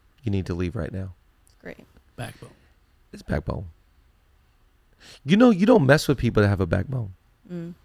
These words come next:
Speaker 1: You do not mess with
Speaker 3: No.
Speaker 1: people that have a, and you learn real quick, "Oh, oh, we don't talk like that around them."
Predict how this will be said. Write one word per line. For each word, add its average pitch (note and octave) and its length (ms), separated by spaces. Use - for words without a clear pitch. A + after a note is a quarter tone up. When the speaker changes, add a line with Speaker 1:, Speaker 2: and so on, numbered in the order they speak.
Speaker 1:
You C#3 140
do D3+ 80
not D#3+ 240
mess E3+ 240
with C#3+ 120
Speaker 3:
No. C#3 60
Speaker 1:
people G2 220
that F#2+ 80
have F#2+ 120
a, A#2 60
and C#3+ 160
you D#3+ 100
learn D#3 200
real C#3 120
quick, - 260
"Oh, B2+ 360
oh, F2+ 100
we A2 120
don't E3 140
talk B2+ 240
like F2 220
that F#2 140
around F#2 220
them." A2+ 260